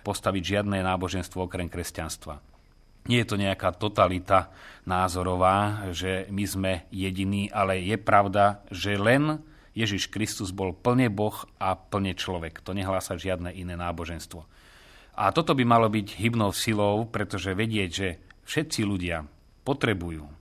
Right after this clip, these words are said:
ak nemá ich život končiť v hrobe, potrebujú túto perspektívu, našou túžbou čím viacerým to povedať. Tak ako nami hýbe túžba obdarovať svojich blízkych nejakým darčekom, pozornosťou, ako nami hýbe túžba a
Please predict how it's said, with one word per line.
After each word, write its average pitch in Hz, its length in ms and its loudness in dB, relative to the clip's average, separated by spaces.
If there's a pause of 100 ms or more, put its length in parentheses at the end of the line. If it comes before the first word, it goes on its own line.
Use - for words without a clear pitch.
(420)
ak 98 160 -4
nemá 107 320 2
ich 85 80 -4
život 95 240 -8
končiť 90 400 -10
v - 0 -
hrobe, 92 240 -6
potrebujú 90 560 -6
túto 92 240 -8
perspektívu, 85 800 -8 (560)
našou 127 400 2
túžbou 107 640 -2
čím 143 320 -2
viacerým 98 400 0
to 90 80 -8
povedať. 82 560 -8 (480)
Tak 127 240 2
ako 117 160 0
nami 117 240 2
hýbe 104 320 0
túžba 95 640 0 (160)
obdarovať 98 640 0
svojich 87 480 -6
blízkych 90 640 -6
nejakým 87 380 -6
darčekom, 87 640 -4
pozornosťou, 87 880 -6
ako 104 240 -8
nami 101 240 -4
hýbe 104 320 -4
túžba 101 400 -4
a 92 120 0